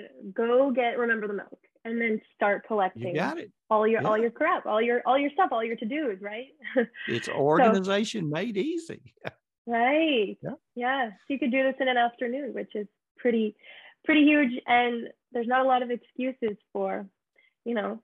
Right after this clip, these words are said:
Speaker 1: watching Netflix tonight if you really wanna, to be proactive with your time. So then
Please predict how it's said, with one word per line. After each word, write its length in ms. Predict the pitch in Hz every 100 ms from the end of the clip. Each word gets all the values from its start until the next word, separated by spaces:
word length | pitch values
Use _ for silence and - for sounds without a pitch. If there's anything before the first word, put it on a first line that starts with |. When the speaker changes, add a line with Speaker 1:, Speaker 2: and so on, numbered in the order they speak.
| -
Speaker 1:
watching 420 | 233 240 233 262
Netflix 340 | 302 302 294 -
tonight 280 | 262 240 233
if 120 | 233
you 80 | 226
really 220 | 226 220
wanna, 340 | 220 208 208 - -
to 80 | 269
be 160 | 277 269
proactive 640 | 277 254 262 - 240 208 _ _ _ _ _ _
with 120 | 247
your 140 | 247 214 -
time. 340 | 240 208 202 - _
So 480 | 277 254 220 311 - _ _ _ -
then 160 | 302